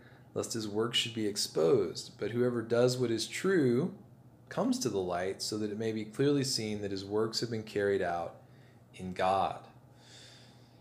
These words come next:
So I think you could hold this passage right up to the one that we just read from Paul, where Jesus explains how you are born again,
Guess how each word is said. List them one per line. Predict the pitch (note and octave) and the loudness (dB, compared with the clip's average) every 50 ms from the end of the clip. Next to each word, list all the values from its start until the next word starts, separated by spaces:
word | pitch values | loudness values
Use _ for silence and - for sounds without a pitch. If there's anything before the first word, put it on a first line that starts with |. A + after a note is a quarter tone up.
| - - - | -20 -16 -8
So | - - - B2 A#2+ A#2 A2 G#2 G2 - - - - - - - - - - - - - - - - - - | -4 2 8 10 10 10 10 8 4 0 -8 -12 -14 -16 -16 -18 -18 -20 -20 -20 -20 -20 -20 -20 -18 -8 -2
I | - G#2 A2 | 0 0 0
think | - - A#2+ A2 - | 0 0 -2 -2 -2
you | A2+ | -6
could | G#2+ - G#2 G2+ | -2 -2 -2 0
hold | G#2+ A2 G#2+ G#2+ | 2 0 0 2
this | G2+ G2 | 0 -2
passage | - - - G#2+ G2+ G2+ - G2+ F#2+ G#2 | 0 2 2 2 2 2 0 -6 -4 -2
right | F#2+ G2+ G2+ G#2 G#2 | 2 2 4 4 4
up | G#2+ G#2+ | 2 0
to | - - - | -2 -4 -4
the | G#2+ | -2
one | G2+ G2+ G2+ G2+ | -2 -2 -2 -2
that | G#2 G2 | -2 -4
we | G2 G2+ | -4 -4
just | F#2+ G#2 G2 - - - | -2 -2 -2 -2 -2 0
read | G#2 G2 G2 F#2+ - | 0 0 0 0 -4
from | - G2 F#2+ | -8 -12 -12
Paul, | F#2+ - - G#2 G#2+ A2+ A#2+ C3+ C#3+ C#3 - - - - - - - - - | -6 -2 0 2 4 4 4 4 2 -2 -6 -12 -20 -20 -20 -20 -20 -18 -10
where | - - F#2+ | -6 -4 -4
Jesus | F#2+ G2 F#2 F#2+ F#2 - - | -4 -4 -4 -4 -4 -4 -4
explains | F#2 - - - G#2+ G2+ G2 G2 F#2+ F#2+ | -4 -6 -6 -4 -2 -2 -2 -2 -4 -6
how | - - A2+ A2 A2 A2+ A2+ A2+ A#2 A#2 A#2 A#2 - - - - - - - - - - - - - | -6 0 2 2 4 4 4 2 2 0 -4 -8 -12 -20 -20 -20 -20 -20 -20 -20 -20 -20 -20 -16 -10
you | C3 A#2 A2+ G#2 | -6 -4 -2 0
are | G2+ G#2 G#2+ G#2+ G#2 G#2+ G#2+ G#2+ G#2+ - - - - - - - - - - - - - - - - - - - | 2 2 2 2 2 0 -2 -4 -6 -10 -16 -20 -20 -20 -20 -20 -20 -20 -20 -20 -20 -20 -20 -20 -20 -20 -16 -8
born | - A#2+ A#2 A2+ A2 | -6 -4 -4 -4 -4
again, | G#2 A2 G#2+ A2 A2+ A#2 B2 C3+ C3+ C3+ | -4 -2 -2 -2 -2 -4 -4 -6 -6 -8